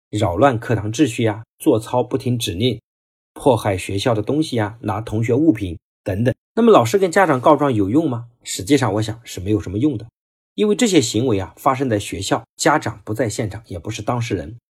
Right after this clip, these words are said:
也不能直接解决问题。因此我们很多家长也很无奈，也很无助，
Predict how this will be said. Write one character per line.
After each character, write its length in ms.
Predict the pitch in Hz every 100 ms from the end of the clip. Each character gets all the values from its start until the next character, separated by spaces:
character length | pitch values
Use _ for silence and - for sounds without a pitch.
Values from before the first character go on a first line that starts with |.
| _ _
也 160 | 127 123
不 160 | 117
能 180 | 202 165
直 240 | - 139
接 240 | 165 - 214
解 160 | - -
决 100 | 98
问 200 | 110 87
题。 180 | 82 -
因 160 | - 254
此 120 | 220
我 60 | 156
们 100 | 131
很 140 | 117
多 100 | 113
家 200 | 127 139
长 200 | 120 90
也 220 | 101 98 131
很 180 | 113
无 160 | 95 104
奈， 180 | 117 117
也 180 | 104 101
很 100 | 101
无 160 | 85 85
助， 180 | 117